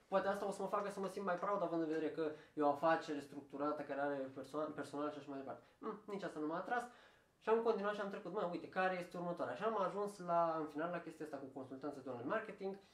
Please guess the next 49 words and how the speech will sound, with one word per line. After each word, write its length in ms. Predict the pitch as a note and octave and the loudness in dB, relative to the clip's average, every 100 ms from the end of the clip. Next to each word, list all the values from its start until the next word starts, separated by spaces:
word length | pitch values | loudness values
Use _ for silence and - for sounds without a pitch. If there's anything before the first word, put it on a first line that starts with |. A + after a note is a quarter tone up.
| - - | -20 -4
L-am 140 | E3+ | -2
descoperit 380 | E3+ - E3+ E3 | -2 -2 -4 -2
între 180 | D#3+ - | -4 -4
timp 140 | D#3 D3+ | -6 -6
și 120 | - | -4
pe, 380 | D3+ C#3 C3 B2+ | -2 0 0 -2
și 120 | D3+ | -4
pe 100 | D3 | -4
Dan 240 | C3+ B2+ - | -2 -2 -2
Kennedy, 280 | F#3+ F3+ | -2 -2
pentru 220 | D3+ C#3+ - | -2 -2 -2
că, 80 | |
da, 380 | D3+ D3+ - - - | 0 2 2 -4 -8
în, 140 | C#3 | -6
atunci 340 | C3+ C3+ E3 D#3 | -4 -4 -4 -6
studiam. 720 | - - C#3+ B2+ C3 D#3+ - - _ _ _ _ | -8 -6 -4 -2 -2 -2 -8 -20 _ _ _ _
Studiam 420 | - - D#3 A3+ G3+ | -12 -2 4 6 6
de 80 | |
la 100 | F3 | 4
Dan 200 | D#3 D#3 | 4 2
Kennedy 540 | D#3 D#3+ D3+ C3+ A#2+ A#2 - | 2 0 0 -2 -4 -6 0
în, 220 | D3 C#3+ C3+ | 2 4 0
în 140 | C#3 D3+ | -2 0
continuare 440 | D#3 D3+ C#3+ B2+ | 0 0 0 0
și, 200 | - D3 | 0 -4
și 120 | - | -2
pe 100 | D3+ | -4
vremea 300 | C#3+ D3 C3 | 0 0 2
aia, 100 | D3 | 2
numai 180 | F3 E3 | 2 0
că 60 | D#3 | 0
acum 240 | D3+ F3 | 0 0
deja 480 | D3+ D#3 E3+ - - _ _ _ _ _ - | 2 4 4 2 -6 _ _ _ _ _ -8
mâncasem 800 | D#3+ D3+ D3 F#3 F3+ - D#3+ D#3+ - | -2 0 0 0 0 -2 -2 -4 -4
tot 380 | F#3+ D#3 - | -2 -2 -6
ce, 420 | - - B2+ A#2+ A#2 | -16 -10 -6 -6 -6
ce 100 | C3+ | -6
preda 380 | C3 C3+ C3+ B2+ | -2 4 4 4
el, 80 | |
adică 220 | A#2 C3 C#3 | 0 -4 -2
toate 280 | D#3 D3+ | -2 -2
cărțile, 360 | - D3+ D3 C3+ | -2 -2 -2 -4
toate 200 | D3 C#3+ | -4 -4
astea. 180 | D3 D3 | -4 -6
Și 80 | - | -4
pentru 260 | D3+ C#3+ | -4 -4
cine 240 | D3 E3+ E3 | -4 -2 -2
este 160 | D3+ | 0
interesat: 460 | D3+ D3 D3+ D3+ | -2 -2 -4 -6